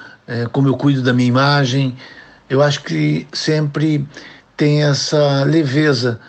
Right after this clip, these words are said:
nas coisas que eu faço. Eu acho que tem muita gente que se esconde atrás de um figurino pré-estabelecido pela sociedade, usando ou de marca ou pondo alguma coisa que ostente,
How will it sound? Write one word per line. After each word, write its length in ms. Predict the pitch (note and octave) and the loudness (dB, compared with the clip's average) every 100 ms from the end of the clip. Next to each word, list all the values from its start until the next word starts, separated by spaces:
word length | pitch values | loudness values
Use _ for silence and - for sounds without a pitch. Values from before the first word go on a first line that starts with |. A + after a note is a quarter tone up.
| - - | -18 -4
nas 240 | C3+ B2 | -2 -2
coisas 460 | - C3+ B2 C3+ - | -2 -2 0 -2 -2
que 80 | |
eu 80 | C#3 | -2
faço. 480 | A#2+ B2+ B2 A#2+ B2 | -2 0 0 -2 -6
Eu 120 | A2+ | 0
acho 180 | B2 A#2 | 0 0
que 80 | - | -2
tem 140 | C3 | 0
muita 440 | A#2 B2+ E3 E3+ D#3 | 2 2 0 0 0
gente 440 | A#2+ B2+ C3+ - | 0 -2 -2 -4
que 100 | - | -12
se 140 | - A#3 | -6 -6
esconde 520 | - - D#3 D3+ D3 | -4 -2 0 2 0
atrás 340 | D3 C3+ B2 | 0 0 0
de 60 | C#3+ | 0
um 60 | |
figurino 840 | C#3+ E3 D3 D3+ C3+ B2 B2+ D3+ F3 - - | -2 -2 0 2 2 2 2 0 -4 -10 -2
pré-estabelecido 880 | C3+ C3 B2 C3+ C3 B2+ A#2 B2+ A#2+ | 2 2 0 0 0 0 -2 -2 0
pela 160 | B2+ | 0
sociedade, 960 | A#2 B2+ A2+ B2 A#2 A2+ A#2+ C3 C#3+ F3 - A2 | -2 -2 -2 0 0 0 0 -2 -4 -8 -10 -6
usando 680 | A#2+ A#2+ B2 A#2 A2+ G#2 - | -2 0 2 2 0 -2 -8
ou 200 | - B2+ | -2 0
de 140 | A#2+ A#2+ | 2 0
marca 800 | A#2 B2 C3+ A#2+ - B2+ A#2+ A#2 | 2 2 0 -2 -2 0 2 2
ou 500 | A2+ A#2+ A#2+ A#2+ A2 - - - | 2 2 2 0 -4 -12 -16 -2
pondo 320 | B2+ B2+ B2+ | 0 2 2
alguma 320 | A#2+ B2+ A#2+ | 2 0 0
coisa 640 | - B2 B2 A2+ C3 A#2 - - - | 0 2 2 0 0 -2 -6 -18 -12
que 140 | - | -2
ostente, 840 | B2+ G#2+ - C3 C3 C#3+ - - | 0 0 -2 0 2 0 -4 -10